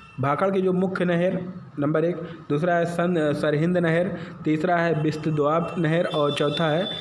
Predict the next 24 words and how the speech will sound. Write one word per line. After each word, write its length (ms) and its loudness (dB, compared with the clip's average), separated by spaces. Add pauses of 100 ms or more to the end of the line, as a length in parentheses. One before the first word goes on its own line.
(220)
नरवाना 400 2
नहर 320 0
और 500 0
शाखा 380 -2
तथा 260 -2
पांचवा 360 0
है 80 0
नंग-, 340 0 (360)
नांगल 340 2
जल 160 2
विद्युत 720 -2
नहर। 300 2 (580)
तो 420 2
ये 180 4
पूरा 240 2
आपके 200 0
बच्चों 360 0
भाखड़ 260 2
नांगल 240 2
परियोजना 680 0
और 540 0
दामोदर 380 4
परियोजना 380 2
थी। 240 0